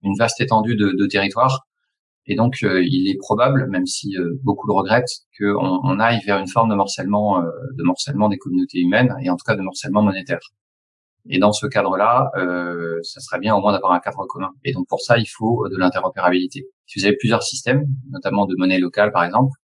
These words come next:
qui seraient ou pas basées sur, euh, telle blockchain ou telle autre, euh, il faut qu'elles puissent toutes parler entre elles, pour,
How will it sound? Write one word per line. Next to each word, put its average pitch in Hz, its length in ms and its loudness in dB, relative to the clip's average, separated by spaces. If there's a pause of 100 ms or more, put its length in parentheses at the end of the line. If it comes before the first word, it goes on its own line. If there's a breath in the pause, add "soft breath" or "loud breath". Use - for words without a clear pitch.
(260)
qui - 160 -20
seraient 104 220 -2
ou 101 100 0
pas 104 140 2
basées 95 320 0
sur, 92 320 -4
euh, 78 240 -2
telle - 100 -10
blockchain - 320 -4
ou 95 80 -2
telle - 160 -2
autre, 123 300 2
euh, 95 100 4
il - 80 -4
faut - 120 -6
qu'elles - 120 0
puissent 101 160 -6
toutes 131 160 0
parler 101 220 4
entre 92 220 0
elles, 123 200 2
pour, - 140 -20